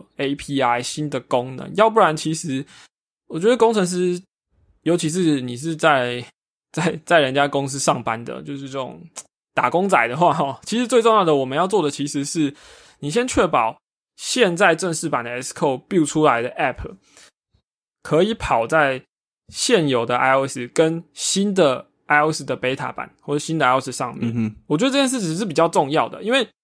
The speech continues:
Speaker 1: 我们在做相容性检查的时候，就，就是你要确保的不是说，哦，我等，等到 Xcode 新版出来，我就马上用新的 Xcode。我们通常不会这样子。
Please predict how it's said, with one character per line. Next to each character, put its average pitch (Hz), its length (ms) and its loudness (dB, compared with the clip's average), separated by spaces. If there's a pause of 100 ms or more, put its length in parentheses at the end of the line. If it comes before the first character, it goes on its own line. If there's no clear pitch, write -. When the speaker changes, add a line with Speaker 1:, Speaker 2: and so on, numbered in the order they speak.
(240)
Speaker 1:
我 175 140 -2
们 180 100 0
在 254 80 6
做 262 120 2
相 240 160 2
容 190 100 2
性 202 220 -2
检 123 200 -2
查 131 160 -2
的 131 60 0
时 139 160 -6
候， 147 340 0 (320)
就， 262 180 -6
就 - 180 -4
是 294 120 0
你 180 120 0
要 185 120 4
确 262 220 0
保 165 180 4
的 131 140 -2
不 151 300 -6
是 240 200 -4
说， 208 460 2 (400)
哦， 220 120 6
我 143 260 4
等， 147 300 -2
等 147 120 -2
到 185 180 4
Xcode 190 280 0
新 185 200 -2
版 139 160 2
出 156 140 -4
来， 151 60 4
我 127 80 2
就 180 80 -2
马 120 180 0
上 165 140 -2
用 156 120 -2
新 143 280 -6
的 123 240 -6
Xcode。 - 480 -14
我 151 80 -6
们 180 80 -4
通 277 100 4
常 220 120 4
不 151 100 -2
会 196 100 4
这 196 140 2
样 131 180 0
子。 - 300 -18